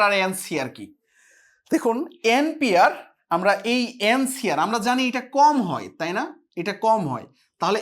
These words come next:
এনসিআর, আমরা উপরে দিব এন factorial, এন factorial। আর নিচে দিব এই যে এদের বিয়োগফল,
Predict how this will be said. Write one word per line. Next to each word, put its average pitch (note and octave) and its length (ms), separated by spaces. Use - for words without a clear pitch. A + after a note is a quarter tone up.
এনসিআর, G#3+ 1300
আমরা G3 260
উপরে C#4+ 480
দিব C#4 120
এন C4 80
factorial, F#3+ 640
এন A#3 260
factorial। D#3+ 540
আর D#3 120
নিচে A3 320
দিব C#4 180
এই B3 140
যে A3 100
এদের A3+ 180
বিয়োগফল, G#3+ 540